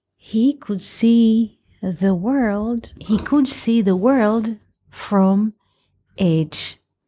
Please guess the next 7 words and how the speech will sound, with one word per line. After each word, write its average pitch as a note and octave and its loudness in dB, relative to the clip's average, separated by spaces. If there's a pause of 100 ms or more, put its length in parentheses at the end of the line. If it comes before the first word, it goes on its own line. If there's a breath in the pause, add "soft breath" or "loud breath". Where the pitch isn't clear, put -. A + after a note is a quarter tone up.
(220)
to - -6 (100)
edge. E3 -6 (1040)
Mikatse F#3+ -2 (540)
el F#3+ -4 (380)
katse. - -8 (160)
Katse, C#4+ 2 (320)
katse B3 0